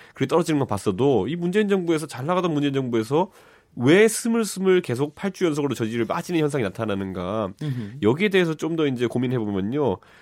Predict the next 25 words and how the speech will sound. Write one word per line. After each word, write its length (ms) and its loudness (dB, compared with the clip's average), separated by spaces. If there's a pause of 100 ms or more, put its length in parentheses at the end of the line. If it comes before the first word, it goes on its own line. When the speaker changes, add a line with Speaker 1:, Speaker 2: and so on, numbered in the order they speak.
(140)
Speaker 1:
경제 300 4
문제로 300 4
귀결되는데 760 0
그것은 380 -4
여당만의 520 0
문제는 260 -2
아닐 180 -2
것이고요. 600 -6
여당, 220 0
야당 180 -2
같이 260 -8
고민해야 320 2
되는 140 2
문제인데 680 -4
대통령께서 840 -2 (580)
이것을 500 4
주 240 0
이슈로 300 -2
만들어 280 0
주셨으면 360 -6
한다라는 920 -6
Speaker 2:
네. 40 -4
Speaker 1:
것 160 -4
야당의 300 -2
솔직한, 680 -8